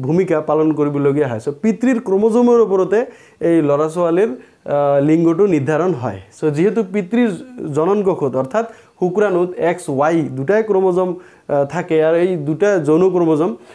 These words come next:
যদি এক্স ক্ৰম'জমটো য-, মাতৃৰ, এ, মাতৃৰ এই এক্স ক্ৰম'জমৰ লগ লাগে, তেনেহ'লে এই স-, সন্তানটো তোমাৰ ছোৱালী হৈ যায়। আৰু যদি পিতৃৰ ৱাই ক্ৰম'জমডালে যদি মাতৃৰ এক্স ক্ৰম'জমৰ লগত লগ লাগে, তেনেহ'লে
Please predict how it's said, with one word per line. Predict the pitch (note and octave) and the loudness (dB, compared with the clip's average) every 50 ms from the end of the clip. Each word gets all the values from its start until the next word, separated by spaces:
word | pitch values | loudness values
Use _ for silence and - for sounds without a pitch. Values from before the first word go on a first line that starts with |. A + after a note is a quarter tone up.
| - _ - | -20 _ -6
যদি | D#3 D#3+ F#3 | -4 -2 -2
এক্স | F#3 - F3+ F#3 F#3+ F#3 - - | -2 0 0 0 0 -2 -8 -4
ক্ৰম'জমটো | A#3+ A#3+ B3 B3+ A#3+ A#3 A#3+ A#3 G3+ A#3 B3 A#3+ | -2 0 0 2 2 2 0 0 0 -2 -4 -2
য-, | G3+ G#3+ A3 G#3 F#3 | 0 2 0 2 2
মাতৃৰ, | E3+ E3 D#3+ - G#3 G#3+ A3+ G#3 G#3 | 0 -2 -2 -2 0 0 0 0 0
এ, | - - E3 E3 E3 E3+ E3 D#3+ D#3+ - - _ _ - | -2 0 2 2 2 4 2 0 -2 -4 -16 _ _ -6
মাতৃৰ | C#3+ D#3+ D#3 D3+ D3+ G3 G3+ G#3 F#3+ - | -2 -2 -2 -2 -2 0 0 0 0 0
এই | - D#3+ E3 E3 E3 D#3 | 0 0 2 2 4 4
এক্স | D#3+ E3 D#3+ - | 2 0 -2 -4
ক্ৰম'জমৰ | - G#3 F#3+ F#3+ F#3 F#3 F#3 F#3 F3+ F3+ F3+ | -4 -2 0 0 2 2 2 2 2 2 2
লগ | E3+ D#3 D#3+ D#3+ | 2 0 0 0
লাগে, | D#3+ E3 E3 E3+ | -2 -2 -2 -4
তেনেহ'লে | E3+ D#3+ D#3 D#3 D3+ D#3 D#3+ D#3+ D#3+ D#3+ - - _ _ _ - | -4 -4 -2 -2 0 0 -2 -2 -4 -6 -10 -20 _ _ _ -4
এই | D3+ D3 D3 C#3+ C#3 C#3+ C#3 | -2 0 0 0 0 -2 -4
স-, | C#3 - D3+ C3+ - - | -6 -10 -14 -14 -8 -4
সন্তানটো | E3 D#3+ E3 D#3+ E3+ E3+ E3 E3 | -4 -4 -2 0 -2 -2 -2 -2
তোমাৰ | D#3 D#3+ D#3+ E3 F3 F3+ - | -4 -4 -2 -2 -2 -4 -4
ছোৱালী | - - - - D#3+ E3+ F#3 F#3 | -10 -10 -4 -2 0 2 2 2
হৈ | F3+ F3+ E3 | 2 2 2
যায়। | D3 D3+ C#3+ C#3+ - - _ _ _ - | 2 0 -2 -2 -8 -16 _ _ _ -4
আৰু | E3+ F3 | -2 -2
যদি | F#3+ G3+ G3+ A3 A3 | 0 -2 -2 -2 -4
পিতৃৰ | - - G#3+ G#3 F3 - G#3+ A3+ A3 G3 | -4 -4 -4 -4 -4 -4 -2 -2 -2 -2
ৱাই | F3 D#3 D3 D3 E3 F#3+ | -2 -2 0 0 0 0
ক্ৰম'জমডালে | F#3 G3+ G#3+ G#3+ G#3+ A3 A3 G3 A3 G#3+ G#3+ G#3 G3 G3 F#3+ G3 G3 | 0 0 0 2 2 2 0 2 2 0 0 0 0 0 2 0 0
যদি | F3+ G3 F#3 A#3 B3 - - _ _ _ _ - | -2 -4 -6 -6 -8 -10 -14 _ _ _ _ -8
মাতৃৰ | E3 E3+ E3 D#3+ - F3+ F3 E3 | -4 -4 -4 -2 0 0 2 2
এক্স | E3 D#3+ D#3+ - | 2 0 -2 -4
ক্ৰম'জমৰ | - G3 F3+ F3 F3 E3 E3 E3+ E3+ D#3+ D#3+ D#3 | -4 -2 0 0 2 0 2 2 2 2 2 2
লগত | D#3+ D3+ D#3 C#3+ | 2 2 0 0
লগ | D3 C#3+ C3+ C3+ | 0 -2 -2 0
লাগে, | C#3+ C#3+ D#3+ E3+ | -2 -2 -2 -2
তেনেহ'লে | C#3+ C#3+ C3 C#3 D3+ D3+ G3 C4 C#4 - - - _ | -2 0 0 0 0 0 0 -2 -2 -8 -18 -20 _